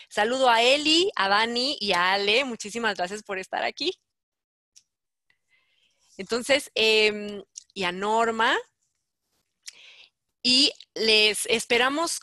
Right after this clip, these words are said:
o sea, si tienen alguna duda a lo largo de la charla, pues sean bienvenidas, escríbanlo para el chat. Em, Héctor siempre es un buenazo porque le sabe a esta tecnología, entonces, <laughs> muy bien. Entonces, cuando me dé el,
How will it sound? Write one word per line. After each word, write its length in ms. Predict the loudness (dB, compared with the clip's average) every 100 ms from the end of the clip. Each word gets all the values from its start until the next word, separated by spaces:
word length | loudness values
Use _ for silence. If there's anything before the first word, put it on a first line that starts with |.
| -8
o 100 | -6
sea, 140 | -6
si 160 | -6 -6
tienen 240 | -2 0
alguna 420 | 0 -2 -2 -2 -2
duda 280 | -2 -2
a 40 | 0
lo 140 | -2
largo 360 | 0 0 0 0
de 80 | 0
la 140 | -2
charla, 560 | -2 -2 0 0 0 -2
pues 140 | -10
sean 260 | -4 -4 -2
bienvenidas, 840 | -4 -4 -4 -6 -2 2 2 0
escríbanlo 540 | -6 -10 -6 -4 -4 -4
para 180 | -4 -4
el 80 |
chat. 420 | -4 0 2 0 -2 -14 -20 -20 -20 _ -12
Em, 480 | -8 -8 -10 -16 -20 _ _ _ -8
Héctor 320 | -8 -6 -6
siempre 280 | -6 -6 -8
es 100 | -8
un 140 | -8 -4
buenazo 600 | -2 0 -2 -2 -6 -8
porque 240 | -14 -10 -8
le 100 | -6
sabe 280 | -2 0
a 20 | -2
esta 200 | -2 -4
tecnología, 720 | -4 -4 -8 -8 -6 -6 -6
entonces, 560 | -8 -4 -2 -2 -6 -10 -8 -4
<laughs> 480 | -4 -6 -10 -12 -8 -4 -2 -2 -6 -10 -14 -10
muy 300 | -2 0 2
bien. 280 | 0 0 -2 -14 -14
Entonces, 300 | -8 -4 -2
cuando 300 | 0 0 0
me 160 | 2 2
dé 180 | 4 4
el, 280 | 2 2